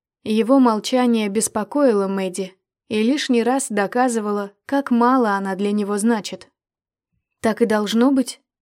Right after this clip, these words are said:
уговаривала она себя. «Ты сама этого хотела? Ни обязательств, ни обещаний, ни обид». Ещё немного пощекотав губами её ушко,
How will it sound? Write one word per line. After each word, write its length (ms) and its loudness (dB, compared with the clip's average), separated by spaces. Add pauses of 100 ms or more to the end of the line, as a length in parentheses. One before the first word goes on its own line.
(100)
уговаривала 720 0
она 200 -4
себя. 440 -2 (640)
«Ты 140 2
сама 360 0
этого 300 -4
хотела? 540 -4 (220)
Ни 140 4
обязательств, 840 -2
ни 160 4
обещаний, 640 -2
ни 140 -6
обид». 440 -8 (1300)
Ещё 380 -2
немного 540 0
пощекотав 720 -4
губами 420 -2
её 400 -2
ушко, 500 -4